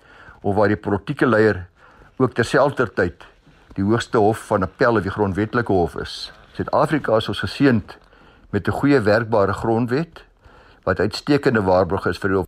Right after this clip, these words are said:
onafhanklikheid van ons regbank. In die jaar tweeduisend drieëntwintig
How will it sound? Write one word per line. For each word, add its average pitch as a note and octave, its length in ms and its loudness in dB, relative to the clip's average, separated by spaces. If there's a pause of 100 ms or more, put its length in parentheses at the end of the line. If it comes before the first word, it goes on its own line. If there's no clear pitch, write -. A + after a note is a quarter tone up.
onafhanklikheid F#2 760 -2
van E2+ 120 -4
ons E2 120 -4
regbank. D2+ 600 -4 (580)
In G2 80 -6
die F#2+ 80 0
jaar A2+ 220 4
tweeduisend B2 520 0
drieëntwintig G#2+ 760 0